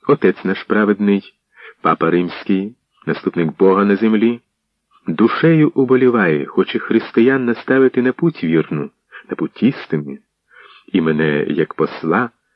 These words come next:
сюди до вас відрядив, щоб сказав я про Слово Боже. Об'єднатися нам треба,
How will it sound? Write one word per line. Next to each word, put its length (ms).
сюди 260
до 140
вас 260
відрядив, 560
щоб 180
сказав 640
я 180
про 220
Слово 560
Боже. 400
Об'єднатися 960
нам 240
треба, 460